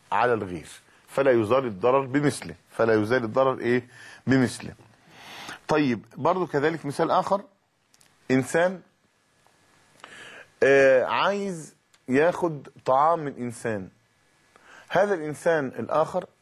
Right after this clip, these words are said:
الذي معه الطعام يحتاج إلى هذا الضع-، الطعام لدفع الموت عن نفسه في، آه، مجاعة، وهذا طعامه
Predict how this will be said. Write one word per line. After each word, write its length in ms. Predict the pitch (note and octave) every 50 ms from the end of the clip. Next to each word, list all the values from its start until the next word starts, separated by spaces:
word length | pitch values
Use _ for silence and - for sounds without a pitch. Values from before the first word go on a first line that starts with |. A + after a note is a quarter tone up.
| _ -
الذي 260 | A2+ A2+ B2 A#2+ A#2 A#2
معه 300 | B2 B2+ B2 A#2+ A2+ A2
الطعام 500 | A2 A2+ - A#2 A2+ A#2+ C#3+ F3 E3+ D#3 - _ _ _ _ _ _ - - - _ _ -
يحتاج 440 | A#2 C3 - - - F#3 F#3+ F3 F3
إلى 180 | D#3 D3+ D#3
هذا 180 | E3 F3 D#3+ D#3
الضع-، 380 | C#3 B2+ B2 C3 C3 C#3+ D3+ - -
الطعام 540 | C3 - _ - C3 C3+ D3+ E3+ F#3+ G3 F3+ - _ _ _ _ - - - _ _ -
لدفع 1700 | - A#2 A#2 B2 C3+ C#3+ D3 D3 B2+ - - - - B2 B2 B2 A#2+ A#2+ A#2 - - - A#2 A2+ A2+ A#2 D#3 F3+ - - E3+ E3 F3 F#3+ G3 - _ _ _ _ _ _ _ _ _ _ _ _ _ _ _ _ _ _ - B2
الموت 460 | B2+ C3+ D#3 E3+ G3+ G3 E3+ - D3+
عن 200 | A#2+ A#2 A2+ A2
نفسه 320 | A2 - - - - - - _ _ _ _ _ _ _ _ _ _ _ _ _ _ _ _ _ _ _ _ _ _ _ _ _ _ _ _ _ _ _ -
في، 580 | - - - D#3+ E3+ F3 E3+ D3+ C3+ A2+ - - -
آه، 880 | - - A2+ A#2 A2+ A2+ A2 A2 A2 G#2+ G#2 G2+ G2+ G2 G2 G2 E2+ F2
مجاعة، 640 | A2+ B2 C3 A#2+ C#3+ F3 F#3+ G3 F#3+ G#3 G#3+ G3+ - _ _ _ _ _ _ _ _ _ _ _ _ _ _ _ _ _ _
وهذا 440 | - G2+ A2+ B2+ D#3 F3+ F3+ F3+ E3
طعامه 500 | D#3+ - D#3+ D#3 E3 F#3 G3 G3+ G#3+ G3